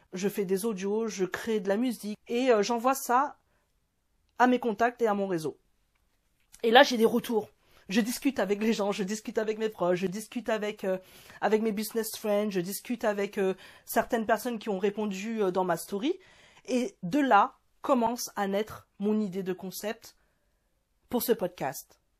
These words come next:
Et si, finalement, je prenais des thèmes qui naissent de ce que je vis, de mes propres conflits intérieurs, pour pouvoir finalement proposer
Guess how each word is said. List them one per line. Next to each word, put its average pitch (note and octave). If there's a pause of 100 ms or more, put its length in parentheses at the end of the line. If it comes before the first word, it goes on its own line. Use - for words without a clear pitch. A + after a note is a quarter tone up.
(340)
Et A3
si, C4
finalement, A3+ (680)
je G#3
prenais B3 (420)
des C4
thèmes G3 (240)
qui -
naissent A#3+ (600)
de F#3
ce F#3
que G3+
je F3+
vis, C#4+ (340)
de F#3
mes G3
propres G4+
conflits A3
intérieurs, G3+ (560)
pour F4
pouvoir A#3
finalement A3+ (960)
proposer B3+